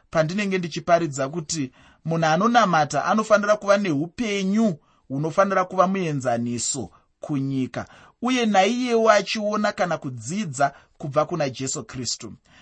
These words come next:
Ipapo munhu anotarisirwawo navamwe vanhu vanoda kuona zvakanaka uye vachiona upenyu hwakanaka hwaanenge achirarama.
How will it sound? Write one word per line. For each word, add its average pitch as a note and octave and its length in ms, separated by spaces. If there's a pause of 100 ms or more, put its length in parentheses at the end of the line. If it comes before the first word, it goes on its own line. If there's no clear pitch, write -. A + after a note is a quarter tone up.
(180)
Ipapo G3+ 480
munhu G3+ 220
anotarisirwawo E3+ 840
navamwe G#3 400
vanhu C#3+ 360 (500)
vanoda F#3 420
kuona A3 440
zvakanaka E3+ 680 (220)
uye F#3 140
vachiona F3 460
upenyu A3+ 520
hwakanaka D#3+ 720 (280)
hwaanenge C#3+ 520
achirarama. A#2 840